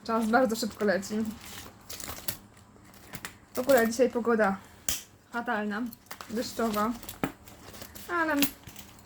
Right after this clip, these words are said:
i ten dzień trzeba przeżyć. <laughs> W końcu to poniedziałek, więc mam nadzieję, że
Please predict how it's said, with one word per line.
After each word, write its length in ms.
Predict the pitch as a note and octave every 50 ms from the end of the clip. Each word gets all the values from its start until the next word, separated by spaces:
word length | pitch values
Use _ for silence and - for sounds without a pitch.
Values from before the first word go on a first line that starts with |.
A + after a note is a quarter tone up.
| - - -
i 80 | C4+ B3
ten 260 | D4+ C4+ C4 B3 A3
dzień 280 | G#3+ G#3 G3 G#3 G#3 G3+ - - - - - - - - - - - - - -
trzeba 240 | - A3 G#3 G#3 G3+
przeżyć. 420 | G3+ - A3 G3+ G#3 G#3 G3+ - - - - - - - D#4 - - -
<laughs> 600 | - - - - - - - - - - - -
W 20 | -
końcu 240 | - C#4+ B3+ B3 A3
to 80 | B3+
poniedziałek, 540 | B3+ A#3 G#3+ G#3+ G#3+ A3 G#3+ G#3+ G#3+ A3 G#3
więc 440 | G3+ G3+ G3 G3+ G3+ - - - -
mam 140 | G#3+ G#3 G3+
nadzieję, 320 | G3 G3 G3+ G3+ F#3+ G3+
że 80 | G3